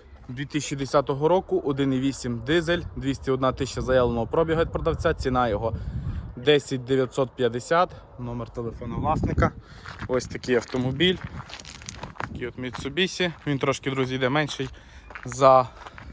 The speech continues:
Mitsubishi Outlander. Авто на дисках,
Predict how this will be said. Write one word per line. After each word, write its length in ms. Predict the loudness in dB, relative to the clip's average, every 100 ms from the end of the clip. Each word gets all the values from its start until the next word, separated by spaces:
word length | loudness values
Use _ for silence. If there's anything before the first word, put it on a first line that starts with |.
| -14 -14 -14 -18 -16 -6
Mitsubishi 640 | -6 -4 -4 -2 2 2
Outlander. 520 | 6 6 6 8 6 4 -6 -18 -18 -20 -2 4
Авто 400 | 6 8 6 6
на 120 | 0 4
дисках, 580 | 4 4 6 4 2